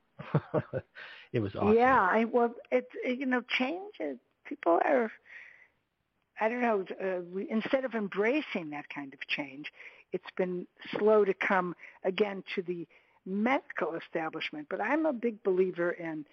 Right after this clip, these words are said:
Speaker 2: listen to medical authorities. Yes, listen to medical authorities, but become your own medical authority on
Speaker 1: Yeah.
Speaker 2: your body and what it needs. 'Cause you, if you read an article that says, uh, y-, "You must have vitamin B twelve, this is why it's so important,"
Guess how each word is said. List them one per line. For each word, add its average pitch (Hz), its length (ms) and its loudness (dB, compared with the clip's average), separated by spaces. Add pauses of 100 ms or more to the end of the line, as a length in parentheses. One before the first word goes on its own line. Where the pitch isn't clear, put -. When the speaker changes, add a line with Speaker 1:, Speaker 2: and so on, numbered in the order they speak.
(380)
Speaker 2:
listen 254 360 4
to - 80 0
medical 185 440 4
authorities. 147 560 2 (160)
Yes, 165 220 0 (200)
listen 185 280 2
to 202 100 0
medical 175 380 0
authorities, 147 420 -4 (400)
but 190 180 4
become 214 380 2
your 180 220 4
own 175 360 4 (140)
medical 143 460 -4
authority 139 580 -6 (420)
on 160 160 2
Speaker 1:
Yeah. 156 80 2
Speaker 2:
your 180 640 6 (260)
body 143 400 -2 (300)
and 165 160 -4
what 165 200 2
it 190 220 0
needs. 156 260 -2 (300)
'Cause 202 220 2
you, 240 160 4
if 226 140 2
you 220 120 6
read 262 200 6
an 262 60 6
article 226 340 2
that 160 200 -8
says, 160 200 -2 (520)
uh, 165 280 4 (100)
y-, 175 140 -12 (120)
"You 196 220 2
must 233 280 4
have 196 180 4
vitamin 180 440 4
B 175 160 -2
twelve, 151 380 2
this 180 180 -2
is 196 120 -2
why 170 180 4
it's - 160 -4
so 160 140 2
important," - 520 -2